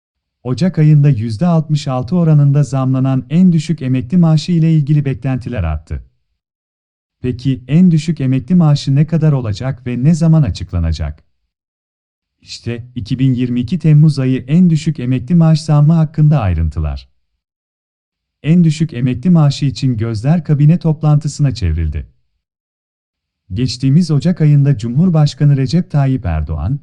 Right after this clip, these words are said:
en düşük emekli maaşını bin beş yüz liradan iki bin beş yüz liraya çıkardıklarını açıklamıştı. En düşük maaş alan emekliler böylece yüzde altmış altı oranında zam almıştı.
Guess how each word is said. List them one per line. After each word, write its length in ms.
en 220
düşük 300
emekli 340
maaşını 580
bin 260
beş 220
yüz 180
liradan 460
iki 220
bin 180
beş 220
yüz 160
liraya 240
çıkardıklarını 760
açıklamıştı. 800
En 200
düşük 300
maaş 280
alan 320
emekliler 600
böylece 600
yüzde 320
altmış 400
altı 280
oranında 440
zam 240
almıştı. 540